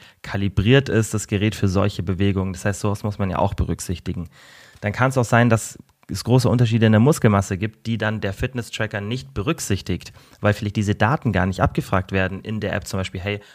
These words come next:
wo ist eigentlich dein Körperfettanteil? Aber das müsste eigentlich die App abfragen, wenn sie deinen Kalorienverbrauch wirklich akkurat berechnen möchte, weil sonst nimmt die einfach nur einen Durchschnittswert. Du bist vielleicht super sportlich,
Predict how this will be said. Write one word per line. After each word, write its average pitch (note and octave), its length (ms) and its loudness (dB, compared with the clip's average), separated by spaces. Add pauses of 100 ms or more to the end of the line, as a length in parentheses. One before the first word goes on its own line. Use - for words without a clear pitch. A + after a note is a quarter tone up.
(140)
wo G#2+ 120 4
ist A#2 100 4
eigentlich G2+ 160 2
dein G2 140 2
Körperfettanteil? F#2 760 0
Aber F#2 220 -4 (680)
das - 160 -2
müsste A#2 300 6
eigentlich G#2+ 240 2
die - 120 -2
App - 220 0
abfragen, G2+ 480 0
wenn G#2 160 2
sie G2+ 260 -2
deinen G#2 360 2
Kalorienverbrauch G2 680 -2
wirklich G#2+ 440 -4
akkurat F#2 460 0
berechnen G2+ 420 0
möchte, F#2 340 2
weil G2 120 4
sonst G#2+ 280 -6
nimmt A2+ 180 -6
die - 60 -8
einfach F2 220 -8
nur F2+ 100 -8
einen F2+ 100 -6
Durchschnittswert. G2+ 720 2 (320)
Du G#2+ 100 2
bist G#2+ 100 0
vielleicht G2 200 2
super - 220 2
sportlich, A#2 720 4